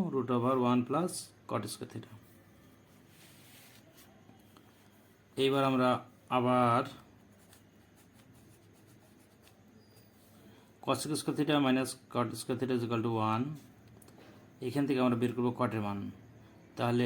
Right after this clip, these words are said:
ওয়ানটাকে বামে, কটটাকে ডানে, তাহলে চিহ্ন পরিবর্তন হয়ে গেল। তাহলে cot square theta মান বের হলো পক্ষ চেঞ্জ করলে cosec square theta minus one।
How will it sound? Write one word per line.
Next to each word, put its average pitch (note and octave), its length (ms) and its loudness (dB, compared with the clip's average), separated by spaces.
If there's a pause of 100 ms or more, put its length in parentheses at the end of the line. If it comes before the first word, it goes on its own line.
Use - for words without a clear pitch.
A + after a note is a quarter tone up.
(160)
ওয়ানটাকে B2 440 2 (100)
বামে, B2 280 4 (140)
কটটাকে A#2+ 460 -2
ডানে, G2+ 280 -2 (1400)
তাহলে A#2+ 300 0
চিহ্ন C3+ 240 2
পরিবর্তন B2 440 2
হয়ে B2 200 4
গেল। C#3 120 0 (960)
তাহলে A#2 240 -6
cot C3 140 2 (140)
square C3+ 220 -2
theta B2 200 2 (100)
মান A#2+ 160 4 (200)
বের A#2+ 240 2
হলো B2 180 2 (180)
পক্ষ A2+ 140 -6 (120)
চেঞ্জ A#2 140 -4 (120)
করলে B2 200 0 (120)
cosec A#2 300 -6
square G#2+ 200 -10
theta B2 220 -4
minus D#3 260 -2 (460)
one। G2+ 140 -8